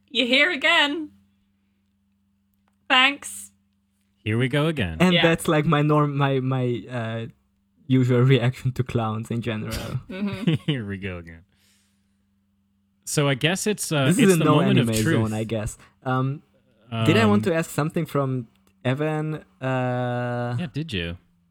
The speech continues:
Speaker 3: no, your story was, like, so detailed already. I'm, yeah, I, th-
Speaker 1: Mm-hmm.
Speaker 3: the makeup thing was the only thing that was an open question, and I asked that already. Yeah, I'm.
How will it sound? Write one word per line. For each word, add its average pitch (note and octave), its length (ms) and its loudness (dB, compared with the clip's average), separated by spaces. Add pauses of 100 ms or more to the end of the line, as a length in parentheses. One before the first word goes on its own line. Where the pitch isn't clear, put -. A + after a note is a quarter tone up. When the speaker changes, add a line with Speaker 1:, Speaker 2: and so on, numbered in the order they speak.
(380)
Speaker 3:
no, F#3 60 4
your G3+ 180 4
story F#3 320 -2
was, C3+ 200 -2
like, B2+ 200 -2
so C3 260 -2
detailed B2 800 -6
already. A2+ 560 -10
I'm, A#2+ 480 -12 (600)
yeah, C3 380 -4 (120)
I, C3 140 -4
th- C3 100 -6
Speaker 1:
Mm-hmm. C#3+ 160 -6
Speaker 3:
the C3 80 2
makeup B2+ 360 0
thing A2+ 180 -2
was A2 160 0
the A2 100 -2
only G#2+ 160 -2
thing A2 240 -8
that - 180 -14
was A2+ 360 -10 (480)
an A#2+ 80 0
open A2 240 -4
question, A2 420 -4
and G#2+ 100 -4
I G#2 100 -4
asked G#2 240 -8
that A2 200 -10
already. A2 280 -6
Yeah, C#3+ 280 0
I'm. E3 400 -8